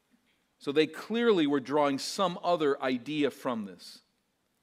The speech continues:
What he means is that eating the bread is a means by which we commune with Christ in his death,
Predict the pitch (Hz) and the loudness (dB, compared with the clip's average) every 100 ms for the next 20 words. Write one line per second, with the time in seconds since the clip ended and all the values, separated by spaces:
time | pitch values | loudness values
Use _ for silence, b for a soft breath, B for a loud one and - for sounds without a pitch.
0 | _ b b b 170 175 190 175 175 226 | _ b b b 4 4 2 -2 0 2
1 | 247 196 151 147 135 151 151 156 202 226 | 4 4 0 -2 0 4 4 2 -2 0
2 | 226 202 180 143 131 131 135 147 151 156 | 2 0 -2 -4 2 4 4 0 -2 -2
3 | 170 208 180 151 127 156 143 147 160 - | -2 0 0 0 2 2 4 2 -2 -4
4 | 156 156 - 160 147 160 160 143 165 160 | -8 -8 -8 -8 -6 -4 -4 -2 -2 -2
5 | - - 156 147 139 - 180 156 147 131 | -8 0 2 2 -2 -8 -4 -4 -4 -6
6 | 120 156 160 131 - - | -2 2 2 0 -6 -20